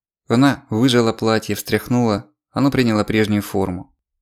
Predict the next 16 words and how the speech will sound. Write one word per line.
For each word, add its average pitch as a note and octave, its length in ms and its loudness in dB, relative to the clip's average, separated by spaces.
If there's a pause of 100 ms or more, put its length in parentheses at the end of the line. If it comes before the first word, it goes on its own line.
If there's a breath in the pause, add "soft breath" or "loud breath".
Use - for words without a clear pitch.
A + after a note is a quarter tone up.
(200)
Вздрогнула, A2+ 560 0
когда G2+ 240 -4
сырая G#2 320 2
ткань G#2+ 240 -2
коснулась G#2 440 -2
плеч, - 480 -6 (120)
быстрее B2+ 320 0
натянула G#2+ 420 0
его G#2 200 2
до G#2 140 2
бёдер. G2 480 -4 (760)
Платье C#3+ 320 2
прилипло, A#2+ 500 2
словно G#2+ 300 2
чёрная G#2+ 340 0
кожа. F#2 460 -4